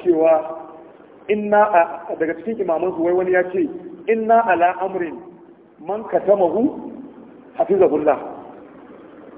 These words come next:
Lallai mu muna kan wani irin al'amari, wani irin aƙida, duk wanda ya ɓoye shi, Allah zai tsare shi. Sannan sun ruwaito daga imamansu, daga Muhammadu Bakir, wai yana cewa,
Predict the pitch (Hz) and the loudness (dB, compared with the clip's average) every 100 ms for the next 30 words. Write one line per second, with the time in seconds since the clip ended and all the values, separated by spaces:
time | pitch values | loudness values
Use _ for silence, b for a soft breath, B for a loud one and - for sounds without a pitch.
0 | - - - - - - 147 220 233 233 | -20 -20 -20 -20 -20 -12 2 6 6 6
1 | 247 247 196 202 190 185 190 202 185 156 | 6 6 4 4 2 2 4 4 4 2
2 | 151 185 180 151 143 175 190 202 175 156 | -2 0 0 -2 0 -2 2 2 2 -2
3 | - 185 156 147 254 277 262 190 190 202 | -6 -2 -2 0 0 2 4 2 4 2
4 | 175 139 - - - - - 180 175 156 | 2 0 -6 -12 -16 -18 -2 0 2 0
5 | 160 156 139 113 - - - - - - | -2 -2 -4 -6 -14 -18 -20 -20 -20 -20
6 | - - - - - - - - - - | -20 -20 -20 -20 -20 -20 -20 -20 -20 -20
7 | - - - - - - - - - - | -20 -20 -20 -20 -20 -20 -20 -20 -20 -8
8 | - 175 208 208 226 226 220 220 220 190 | -2 0 -2 0 4 8 6 6 -2 -2
9 | 175 170 160 156 160 185 175 - - - | -4 -6 -6 -6 -6 -8 -10 -18 -20 -20
10 | - - _ _ _ _ _ 156 165 160 | -20 -20 _ _ _ _ _ -8 -6 -4
11 | 165 202 214 180 151 175 180 175 147 - | -4 0 2 2 2 4 4 2 -4 -6
12 | - - - - - - - - - - | -16 -20 -20 -20 -20 -20 -20 -20 -20 -20
13 | - 165 185 175 160 - 190 170 170 165 | -4 2 4 4 0 2 4 6 6 4
14 | - | -4